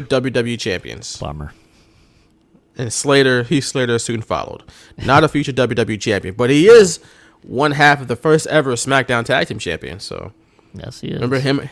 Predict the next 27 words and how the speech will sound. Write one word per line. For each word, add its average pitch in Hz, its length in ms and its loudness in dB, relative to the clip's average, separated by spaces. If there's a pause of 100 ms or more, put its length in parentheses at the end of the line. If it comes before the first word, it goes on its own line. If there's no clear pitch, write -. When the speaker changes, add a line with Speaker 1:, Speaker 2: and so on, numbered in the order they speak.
Speaker 2:
him 143 160 2
and 135 140 2
Rhino? 143 380 2
<laughs> 196 320 0
Speaker 1:
I 175 100 -4
do. 175 180 0
Speaker 2:
The 156 120 2
first, - 420 0
Speaker 1:
I 85 140 -12
do. 101 260 -8
Speaker 2:
<laughs> - 560 -12
And, 120 300 -4
and 120 220 -8
Heath 139 220 -4
Slater 135 340 0
had, 131 160 2
like, 120 140 -4
a 120 40 -4
million 127 300 -4
kids 143 480 -2
all 147 140 -6
of 139 40 -2
a - 40 -2
Speaker 1:
Yep. 143 80 -6
Speaker 2:
sudden. 147 440 0
Speaker 1:
<laughs> - 180 -2
Yeah. 139 200 -6